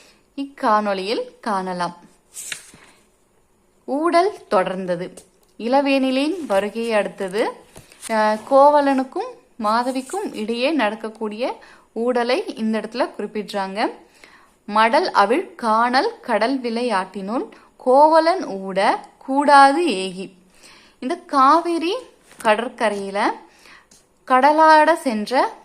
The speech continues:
கோவலனும் மாதவியும் தங்களுக்கு இடையே ஒரு சிறு ஊடல் நடக்குது. அந்த ஊடல் காரணமாக ரெண்டு பேரும் பிரிஞ்சு வந்துடுறாங்க.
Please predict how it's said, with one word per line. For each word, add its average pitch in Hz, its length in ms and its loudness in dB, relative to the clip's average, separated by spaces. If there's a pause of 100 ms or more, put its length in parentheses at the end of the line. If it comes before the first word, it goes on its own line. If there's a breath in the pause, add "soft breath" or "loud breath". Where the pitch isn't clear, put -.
(120)
கோவலனும் 240 600 0 (140)
மாதவியும் 196 680 -4 (320 loud breath)
தங்களுக்கு 311 640 -2
இடையே 226 500 -4 (180 loud breath)
ஒரு 320 200 -2
சிறு 311 500 -2
ஊடல் 254 340 -2
நடக்குது. 185 540 -8 (280 soft breath)
அந்த 247 280 0
ஊடல் 311 480 -2
காரணமாக 196 840 -4 (180)
ரெண்டு 240 400 -2
பேரும் 247 400 -2 (300 loud breath)
பிரிஞ்சு 302 360 0
வந்துடுறாங்க. 196 680 -4